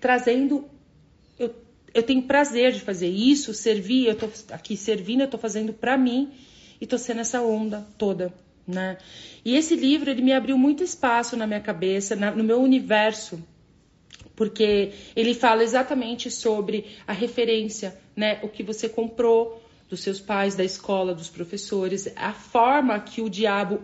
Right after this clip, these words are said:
usa pra te manter alienado é através das pessoas mais próximas. Mas não que eles tenham culpa, é que, na verdade, a gente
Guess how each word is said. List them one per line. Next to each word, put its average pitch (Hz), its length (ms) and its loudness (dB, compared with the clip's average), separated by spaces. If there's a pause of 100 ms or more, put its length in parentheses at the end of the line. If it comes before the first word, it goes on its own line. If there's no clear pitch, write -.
usa 247 420 0
pra 185 160 -4
te - 160 -8
manter 214 460 -2
alienado 202 800 -2
é 202 80 -2
através 202 680 -4
das 196 160 -10
pessoas 196 340 -6
mais 208 220 -6
próximas. 190 640 -6 (1120)
Mas 214 340 0
não 269 300 6
que 302 100 -4
eles 254 200 -2
tenham 233 260 -2
culpa, 220 720 -6
é 208 80 -4
que, - 180 -10
na 214 180 2
verdade, 208 680 0
a 208 100 -4
gente 208 440 -6